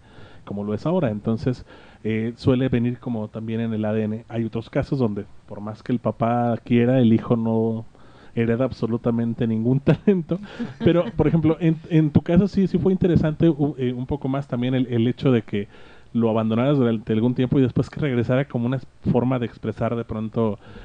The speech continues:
como sentimientos y todo ese tipo de cosas, ¿no? Creo que es,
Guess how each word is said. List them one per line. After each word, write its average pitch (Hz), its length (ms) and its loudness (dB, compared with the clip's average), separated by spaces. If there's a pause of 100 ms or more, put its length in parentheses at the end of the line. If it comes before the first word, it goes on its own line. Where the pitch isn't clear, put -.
como 117 180 -4
sentimientos 113 800 -2
y 110 60 -6
todo 110 160 0
ese 101 100 -6
tipo - 200 -4
de 104 60 0
cosas, 101 300 -6
¿no? 107 140 -2
Creo 113 180 -2
que - 120 -4
es, - 180 -4